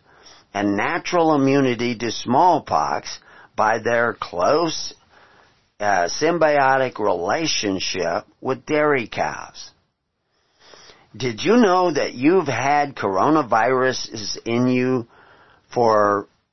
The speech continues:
probably hundreds of years?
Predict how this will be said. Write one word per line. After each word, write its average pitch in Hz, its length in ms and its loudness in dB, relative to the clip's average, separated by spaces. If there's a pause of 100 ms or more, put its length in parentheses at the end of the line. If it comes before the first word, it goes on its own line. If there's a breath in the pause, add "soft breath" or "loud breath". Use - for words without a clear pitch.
(600)
probably 127 580 0
hundreds 120 500 -2
of 101 120 -6
years? 98 540 -8